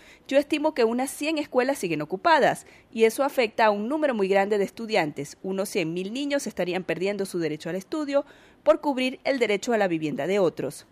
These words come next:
Por su parte, Olga Ramos, del Observatorio Educativo de Venezuela, recordó que hay gente de otras tragedias que todavía está en situación de damnificados en refugios,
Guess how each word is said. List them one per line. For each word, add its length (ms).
Por 120
su 140
parte, 340
Olga 240
Ramos, 440
del 140
Observatorio 500
Educativo 480
de 100
Venezuela, 520
recordó 560
que 220
hay 180
gente 460
de 160
otras 340
tragedias 560
que 140
todavía 420
está 160
en 80
situación 420
de 100
damnificados 840
en 140
refugios, 640